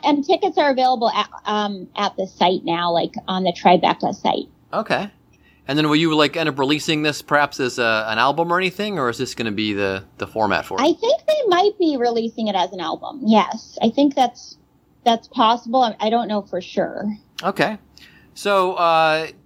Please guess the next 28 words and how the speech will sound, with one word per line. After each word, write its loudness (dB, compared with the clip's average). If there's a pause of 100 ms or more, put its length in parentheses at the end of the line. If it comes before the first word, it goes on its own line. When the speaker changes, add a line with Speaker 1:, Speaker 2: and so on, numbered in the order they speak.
(400)
Speaker 2:
do -12
you -8
think -6
this -6
will 0
ever 2
end? 0
<laughs> -12
This 2
whole 4
thing? 0
Speaker 1:
<laughs> -2
I 0
think -2
that's 0
what 2
we're 2
all 2
asking. 0
Nobody 2
Speaker 2:
Yeah. 2
Speaker 1:
knows. 2 (460)
What 0
I'm 2
learning 2
is 2
nobody 2
knows 2